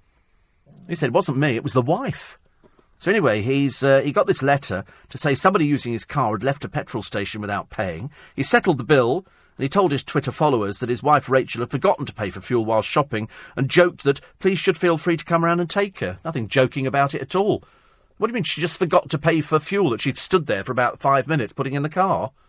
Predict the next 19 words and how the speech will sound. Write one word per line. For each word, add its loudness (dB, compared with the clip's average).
Really? 2
You -16
must -6
think -8
we're -4
really -2
stupid, -6
Mister -8
Flintoff. -8
I'm -10
sorry, 0
as -4
far 6
as 0
I'm 0
concerned, -6
that's -8
a -10
clear, -2